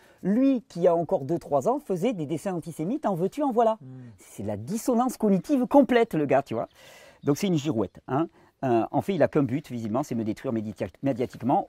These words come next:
Speaker 1: au mépris de la loi et au mépris de la réalité. D'ailleurs, tu vois, je te mets des, euh, au mépris de la loi, je te mets par exemple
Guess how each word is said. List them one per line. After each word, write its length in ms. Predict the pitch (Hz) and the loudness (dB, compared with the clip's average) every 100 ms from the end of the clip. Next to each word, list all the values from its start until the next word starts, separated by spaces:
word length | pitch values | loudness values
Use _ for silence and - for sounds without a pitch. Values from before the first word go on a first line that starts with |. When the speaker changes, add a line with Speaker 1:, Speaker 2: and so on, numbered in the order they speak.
| - | -2
Speaker 1:
au 240 | 139 131 | -2 0
mépris 400 | 135 165 - 196 | -2 -4 -4 -6
de 100 | 143 | -2
la 120 | 123 | 0
loi 340 | 113 123 180 262 - - _ _ | 0 2 0 0 -10 -20 _ _
et 200 | 185 208 - | 0 0 0
au 80 | 190 | -2
mépris 320 | 196 - 233 | -4 -4 -2
de 80 | 208 | 0
la 80 | |
réalité. 440 | 180 196 196 185 175 | 0 0 -2 -4 -2
D'ailleurs, 220 | 131 131 | -2 -4
tu 80 | 175 | -6
vois, 80 | 226 | -6
je 80 | |
te 80 | - | -4
mets 140 | 185 165 | -2 0
des, 180 | 151 - - _ 135 | -2 -2 -18 _ -4
euh, 240 | 123 123 | -4 -2
au 100 | 147 | 0
mépris 280 | 170 - 180 | 0 -2 -2
de 80 | 143 | 0
la 120 | 131 | 2
loi, 220 | 170 302 | 0 -2
je 120 | - | -4
te 100 | 202 | -4
mets 100 | 185 | -2
par 160 | - 160 | -2 -4
exemple 420 | 147 165 156 | -2 -2 -2